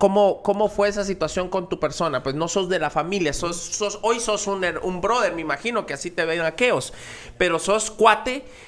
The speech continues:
Eh, hablemos de tu caso en especial independiente, ¿verdad? O sea, eh, ¿vos ya en aquel entonces pensabas que ibas a dedicarte a esto o cómo fue tu sueño? ¿Cómo,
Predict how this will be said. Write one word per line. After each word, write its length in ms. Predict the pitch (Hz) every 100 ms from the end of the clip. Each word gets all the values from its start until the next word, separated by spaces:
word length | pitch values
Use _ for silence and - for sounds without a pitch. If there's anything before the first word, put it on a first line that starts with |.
| - -
Eh, 480 | 170 170 170 165 -
hablemos 420 | 175 196 233 262
de 120 | 214
tu 140 | - -
caso 240 | 202 220
en 80 | 202
especial 440 | 180 156 190 196
independiente, 800 | 208 175 160 151 170 233 175 135
¿verdad? 220 | 117 123
O 40 | 156
sea, 520 | 185 185 196 - -
eh, 80 | 156
¿vos 540 | 160 170 214 254 - -
ya 440 | 202 196 233 220
en 120 | 196 170
aquel 300 | 160 196 208
entonces 420 | 208 214 220 226
pensabas 560 | - 156 - 226 208
que 120 | - 170
ibas 340 | 185 202 214
a 60 | 175
dedicarte 500 | 147 139 196 190 202
a 100 | 175
esto 300 | 214 - 240
o 220 | 175 175
cómo 260 | 196 196
fue 180 | 190 202
tu 200 | 202 180
sueño? 400 | - 185 185 143
¿Cómo, 340 | 190 202 208